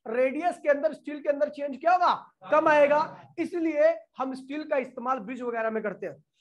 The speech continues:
अगर भैया लेंथ बढ़ाओगे और स्टील भी क्या होगा? पतला हो जाएगा, तो ज्यादा मजबूत नहीं रहेगा। उसके अंदर क्या आएगी? डिप्रेशन, याद है ना, डिप्रेशन, डिप्रेस जो आएगा उसके अंदर ल-, लचक आ जाएगी, ठीक है भैया।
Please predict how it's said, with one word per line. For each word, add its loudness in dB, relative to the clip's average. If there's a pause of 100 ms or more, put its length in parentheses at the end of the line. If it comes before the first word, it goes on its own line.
(120)
अगर 4
भैया 4
लेंथ 6
बढ़ाओगे 2
और 6
स्टील -10
भी -6
क्या 2
होगा? 0
पतला 0
हो 6
जाएगा, 2
तो -2
ज्यादा 0
मजबूत -4 (480)
नहीं 0
रहेगा। 2
उसके -6
अंदर 2
क्या 0
आएगी? 2
डिप्रेशन, -2
याद 4
है 4
ना, 2
डिप्रेशन, 0 (640)
डिप्रेस 4
जो 2
आएगा 6
उसके 0
अंदर 2
ल-, -8
लचक 0
आ 4
जाएगी, -2
ठीक -8
है 6
भैया। -2